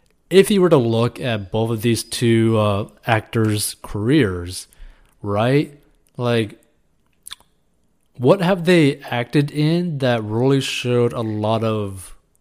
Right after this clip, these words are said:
acting skill, right?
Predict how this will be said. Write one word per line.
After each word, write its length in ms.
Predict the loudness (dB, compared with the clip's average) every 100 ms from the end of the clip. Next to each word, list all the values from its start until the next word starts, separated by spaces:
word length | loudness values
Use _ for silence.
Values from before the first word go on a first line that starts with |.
| _ _ _ _ _ _ -10
acting 460 | -8 -6 -6 -8 -8
skill, 580 | -12 -8 -4 -2 -4 -10 _ _ _ _ _ _ _ -12
right? 460 | -6 -4 -4 -8